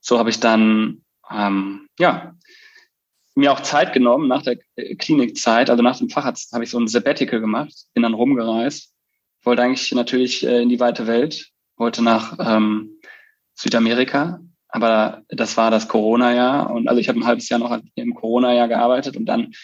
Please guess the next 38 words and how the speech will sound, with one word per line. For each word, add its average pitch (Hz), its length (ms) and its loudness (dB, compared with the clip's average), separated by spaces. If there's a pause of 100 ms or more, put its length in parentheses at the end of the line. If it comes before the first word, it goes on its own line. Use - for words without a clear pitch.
(560)
konnte 135 220 2
man 131 120 2
nicht - 300 -6
so 127 160 -4
weit 117 180 2
reisen 120 480 0
und 117 60 -4
dann 110 120 -4
war 113 100 2
ich 113 100 -6
eigentlich 113 200 -10
die 110 80 -8
Haupt-, 107 200 -6 (260)
Haupt-, - 360 -8
äh, - 80 -4
Hauptzeit - 400 0
hier 110 160 0
in, 104 280 2
ähm, 101 140 -2
Portugal 117 420 0
und 107 100 -2
Europa 113 560 0
unterwegs 117 760 -4 (400)
und 117 140 0
habe 120 140 0
da 120 180 2
auch 123 60 2
nochmal 123 260 2
in 127 80 2
mich 131 180 -2
gehört, 123 280 0
so, 123 80 2
„Okay, 120 200 2
willst 127 200 -2
du 123 40 -6
wirklich 156 280 -2
rausgehen, 139 760 0
ähm, 120 640 -4